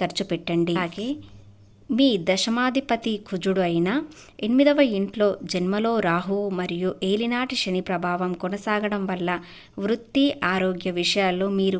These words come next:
కొన్ని తీవ్రమైన సవాళ్లు ఎదుర్కోవలసి వస్తుంది. వాటిని ధైర్యంగా ఎదుర్కోండి. విషయంలో మీరు ఎదుర్కొన్నట్లయితే మిగతావి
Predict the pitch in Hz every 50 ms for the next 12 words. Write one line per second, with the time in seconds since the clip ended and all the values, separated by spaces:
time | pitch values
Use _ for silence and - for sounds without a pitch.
0 | - - 196 185 185 190 185 185 - - 214 226 240 254 254 247 247 247 247 254
1 | 262 254 - 196 185 185 185 190 185 175 - - - 180 185 196 202 - 220 214
2 | 214 214 202 202 - - 233 208 180 - - - - 165 175 175 180 180 175 -
3 | - - - - - - - - 196 214 233 226 240 240 233 208 196 175 175 180
4 | 185 196 196 202 208 214 220 - - 190 175 185 185 180 - - 175 170 170 175
5 | 175 170 - - 202 202 196 202 196 190 190 185 185 190 - - - 175 175 185
6 | 185 - 202 190 185 180 175 175 - 185 175 170 170 175 202 226 254 - - -
7 | - - - - 202 208 208 - - - 262 262 262 262